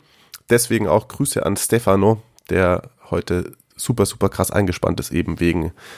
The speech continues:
des Serie B Spieltags für The Zone Italy. Deswegen kann der uns heute leider kein Wort aus der italienischen Klasse präsentieren. Macht er aber gerne wieder und macht das natürlich auch super gerne, wenn ihr ihm bestimmte Wörter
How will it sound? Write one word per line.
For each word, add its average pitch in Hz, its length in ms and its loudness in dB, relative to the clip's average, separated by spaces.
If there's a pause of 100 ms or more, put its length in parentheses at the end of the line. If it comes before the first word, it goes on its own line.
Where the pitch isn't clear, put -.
(160)
des 87 220 0
Serie 85 540 2
B 87 320 2
Spieltags - 920 -2 (540)
für 78 600 -2
The 85 120 4
Zone 82 340 2
Italy. 90 420 2
Deswegen 85 320 -2
kann 85 200 -4
der 85 160 0
uns - 180 -4
heute 78 260 0 (400)
leider 92 420 4
kein 90 280 2
Wort 90 220 2
aus 85 140 0
der - 100 -4
italienischen 87 520 -2
Klasse - 320 -2
präsentieren. 85 760 0 (960)
Macht - 220 0
er 82 60 2
aber 82 120 -2
gerne 85 320 0
wieder 90 260 2
und - 360 -2 (520)
macht 90 260 -2
das 101 120 0
natürlich 90 420 -2
auch - 260 -4 (100)
super - 380 -2
gerne, 82 320 2
wenn 87 140 0
ihr 92 260 0 (140)
ihm 87 300 0
bestimmte 87 440 0
Wörter 82 380 2